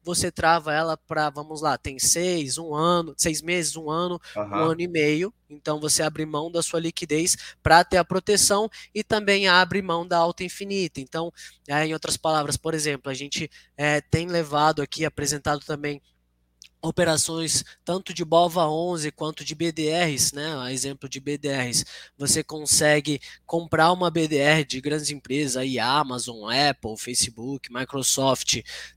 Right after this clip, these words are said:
Speaker 1: travando, né, ela por um ano, por exemplo, é, tendo ali a segurança no cem por cento dessa ação. Então, co-, fiz hoje a compra des-, desse ativo, o ativo continuou caindo no patamar de um ano,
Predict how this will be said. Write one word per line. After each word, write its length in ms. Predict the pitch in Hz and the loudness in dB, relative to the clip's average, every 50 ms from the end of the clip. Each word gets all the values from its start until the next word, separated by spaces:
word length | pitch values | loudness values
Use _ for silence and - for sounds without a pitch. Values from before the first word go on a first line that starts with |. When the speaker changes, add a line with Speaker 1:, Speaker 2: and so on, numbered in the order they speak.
| _ | _
Speaker 1:
travando, 840 | - 151 151 156 165 156 151 151 156 160 180 190 202 190 214 233 - _ _ | 4 6 8 8 8 6 6 6 8 8 8 6 4 2 0 0 0 _ _
né, 260 | - 143 147 156 156 143 | -2 0 2 4 4 4
ela 240 | 147 151 156 156 | 4 4 2 0
por 220 | 151 - - 151 156 | -2 0 -2 -2 -2
um 180 | 160 165 165 | -2 -2 0
ano, 320 | 151 143 147 160 180 202 196 | 2 2 2 2 0 -2 -6
por 220 | _ _ 147 143 | _ _ -2 0
exemplo, 560 | 143 143 131 139 135 135 151 160 - 196 190 - - - - - - - _ _ | 2 2 2 0 0 0 -4 -4 -6 -8 -8 -8 -12 -20 -20 -20 -20 -20 _ _
é, 360 | - 131 139 143 147 147 151 - _ | 0 2 6 6 6 6 6 2 _
tendo 320 | _ 156 160 170 196 196 185 | _ 4 4 4 4 4 2
ali 180 | 165 160 160 | 2 4 4
a 60 | 175 170 | 4 6
segurança 640 | - - 180 156 151 151 143 151 170 180 - 180 | 6 6 4 2 0 0 0 0 0 0 0 -2
no 80 | 156 151 | -2 -2
cem 220 | - - 160 160 | -2 -2 -2 -2
por 100 | 156 - | -4 -2
cento 320 | - - 151 156 165 - - | 0 0 0 0 -4 -4 0
dessa 280 | 139 143 139 - 143 | 0 4 4 4 4
ação. 360 | 127 - - 143 147 165 170 147 | 6 4 4 4 2 -2 -2 -6
Então, 400 | 131 _ 143 147 147 139 135 - _ _ _ _ _ | -6 _ -6 -6 -6 -8 -12 -20 _ _ _ _ _
co-, 300 | _ 143 - - 123 120 _ | _ -20 -18 -18 -20 -20 _
fiz 240 | - - 165 165 156 | -8 -6 -4 -2 0
hoje 280 | 160 156 156 143 127 | 0 0 0 0 0
a 60 | 139 131 | -2 -4
compra 400 | - - 135 135 135 - 147 139 | -4 -8 -10 -8 -4 -4 -4 -2
des-, 180 | 139 135 123 | -2 -4 -4
desse 300 | - - 135 131 - 175 | -4 -4 0 0 2 2
ativo, 420 | 151 151 - - 143 123 113 117 110 | 0 0 -2 -4 -4 -4 -8 -10 -10
o 120 | 110 120 | -8 -8
ativo 240 | 127 - - 135 139 | -8 -8 -8 -10 -10
continuou 420 | - 151 147 - - 151 151 165 | -12 -10 -8 -8 -6 -6 -6 -6
caindo 640 | - - 165 147 143 139 156 185 190 175 143 131 120 - - - - - _ | -2 2 2 2 2 2 -2 -4 -6 -4 -4 -4 -4 -4 -12 -16 -16 -12 _
no 100 | - 135 | -8 2
patamar 500 | - 156 139 139 - 151 147 143 143 143 | 6 6 6 8 6 2 4 4 2 2
de 140 | 135 - 151 | 2 -2 -4
um 100 | 147 143 | -2 2
ano, 320 | 151 170 180 165 139 117 | 4 4 4 4 0 -4